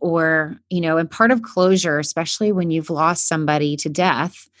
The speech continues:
part of closure is wanting to know what, what that person's experience was. What did they go through? Did they struggle?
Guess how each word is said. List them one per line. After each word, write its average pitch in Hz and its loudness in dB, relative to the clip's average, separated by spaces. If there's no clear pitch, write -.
part 233 2
of 226 0
closure 202 2
is 160 -4
wanting 180 2
to 185 -6
know 165 -2
what, 160 -2
what 175 -2
that 170 -2
person's 180 -4
experience 170 -4
was. 208 4
What 180 -2
did 147 -6
they 131 -6
go 180 2
through? 185 -2
Did 160 -4
they 131 -10
struggle? 190 0